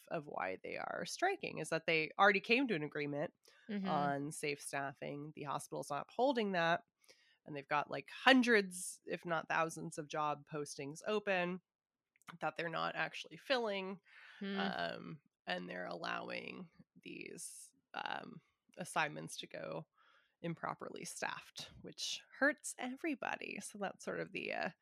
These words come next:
Speaker 1: spark notes of, of what's going on over there.
Speaker 2: Yeah, that's, uh, I'm glad that you brought that up because I've seen it kind of passing by on the news,
Speaker 1: Mm-hmm.
Speaker 2: and it feels like, as with many sort of union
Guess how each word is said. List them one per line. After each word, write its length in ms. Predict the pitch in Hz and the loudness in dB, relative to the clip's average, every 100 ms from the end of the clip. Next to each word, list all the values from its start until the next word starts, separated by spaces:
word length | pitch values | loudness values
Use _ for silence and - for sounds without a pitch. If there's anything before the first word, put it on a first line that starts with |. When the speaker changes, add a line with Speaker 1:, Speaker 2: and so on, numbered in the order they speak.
| - - - | -20 -20 -8
Speaker 1:
spark 520 | - - 226 196 - 180 | -4 6 10 10 8 2
notes 540 | 156 - - - - 139 | 2 2 -6 -6 -4 -4
of, 120 | 139 - | -4 -6
of 120 | 160 | -6
what's 260 | 151 - - | -8 -12 -14
going 200 | - - | -12 -12
on 100 | - - | -12 -14
over 160 | - - | -14 -12
there. 240 | 50 - - _ _ _ _ _ - - - - - _ _ - | -10 -10 -12 _ _ _ _ _ -20 -20 -20 -20 -20 _ _ 4
Speaker 2:
Yeah, 280 | 233 233 120 | 8 8 6
that's, 460 | 214 214 - - - 180 | 6 4 6 4 4 4
uh, 360 | 214 196 175 123 | 8 8 8 6
I'm 120 | 196 | 2
glad 340 | 190 175 180 | 8 8 8
that 180 | 196 143 | 4 2
you 280 | 196 180 170 | 2 2 4
brought 220 | 170 170 | 4 4
that 120 | 175 | 6
up 160 | 185 185 | 6 4
because 300 | - 202 185 | 0 0 2
I've 140 | 196 | 2
seen 240 | - 208 190 | 2 4 4
it 140 | - | 4
kind 240 | 202 175 | 4 4
of 220 | 170 165 - - - - _ _ - | 6 4 -2 -14 -20 -20 _ _ 6
passing 420 | 220 202 - 190 | 10 10 10 8
by 280 | 180 165 185 | 12 12 12
on 120 | 202 | 8
the 100 | 220 | 6
news, 560 | 226 233 240 247 247 - | 6 6 6 4 2 0
Speaker 1:
Mm-hmm. 80 | 180 | 2
Speaker 2:
and 540 | 185 180 175 170 165 - _ - | 2 2 0 -2 -4 -6 _ 0
it 160 | 196 - | 0 2
feels 300 | 220 190 196 | 6 6 6
like, 240 | 190 190 - _ _ _ _ _ _ - | 2 0 -8 _ _ _ _ _ _ 4
as 220 | 208 202 | 6 6
with 140 | 196 196 | 2 2
many 400 | 180 185 180 185 | 4 4 2 2
sort 240 | - 185 | 2 2
of 120 | 175 | 0
union 800 | 185 170 165 165 160 165 156 143 | -2 -2 0 0 0 -4 -6 -10